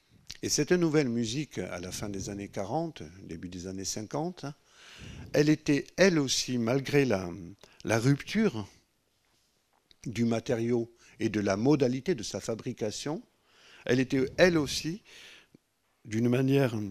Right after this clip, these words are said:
discrète, dans une continuité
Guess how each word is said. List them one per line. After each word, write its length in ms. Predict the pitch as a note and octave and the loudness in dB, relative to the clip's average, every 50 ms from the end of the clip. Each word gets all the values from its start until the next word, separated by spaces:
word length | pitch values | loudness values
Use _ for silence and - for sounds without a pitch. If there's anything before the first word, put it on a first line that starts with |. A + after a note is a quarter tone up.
| G2 - - - - - - - - - - - _ _ _ _ _ - - | -12 -16 -20 -20 -20 -20 -20 -20 -20 -20 -20 -20 _ _ _ _ _ -10 -8
discrète, 680 | C#3+ A#2 G2 A2 G#2+ - - - - D3+ D#3 - - - - - - - - | -6 -4 -2 -2 -2 -2 0 0 0 0 0 -2 -6 -18 -20 -20 -20 -14 0
dans 200 | A#2 A#2+ C#3+ D3 | 2 4 4 4
une 260 | A#2+ C#3 D#3+ D3+ C3 | 4 2 0 0 0
continuité 880 | - - F3+ F3 - - D#3+ D3+ C#3 C3 B2 A#2 - - F#3 G#3+ G#3 | 0 0 0 0 0 0 0 2 2 2 2 0 0 0 0 0 -2